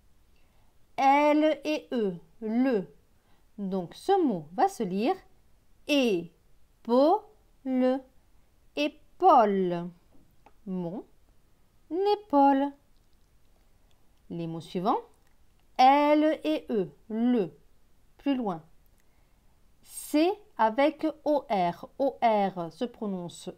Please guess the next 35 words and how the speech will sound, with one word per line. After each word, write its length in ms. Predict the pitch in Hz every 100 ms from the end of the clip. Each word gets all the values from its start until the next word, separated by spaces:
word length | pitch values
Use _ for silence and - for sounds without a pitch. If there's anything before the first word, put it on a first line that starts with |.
| _
OR. 400 | 202 185 214 - 480 - _ _ _
Le 160 | 254 254
C 500 | - - 269 208 - _
va 180 | 220 269
se 120 | 285 277
lire 240 | 220 202 - _
que, 200 | - 262
parce 280 | 190 - -
qu'il 140 | -
y 60 | 175
a 40 |
le 80 | -
O 140 | 220 202
juste 180 | 170
après, 200 | 160 208
donc 180 | 311 175 -
que 280 | - 302 190 - _ _ _ _ _ -
et 180 | 180 -
OR, 360 | 190 233 262 415 - _ _ _ _
corps. 680 | - 381 254 175 - 175 170 - _ _ _ _ _ _ _ _ _ -
B 220 | 208 208 320 427 427 - _
avec 600 | 226 233 233 302 311 - - _ -
E 140 | 311 349 -
A 200 | 294 302 -
U. 180 | 247 240 - _ -
B 40 | 262
E 80 | 240
A 160 | 208 208
U 140 | 202
C 320 | - - 170 _
O, 300 | 185 208 480
donc 160 | 311 202
B 200 | 180 180 226 196 - _ _ _
et 200 | 190 185
O, 380 | 196 180 233 -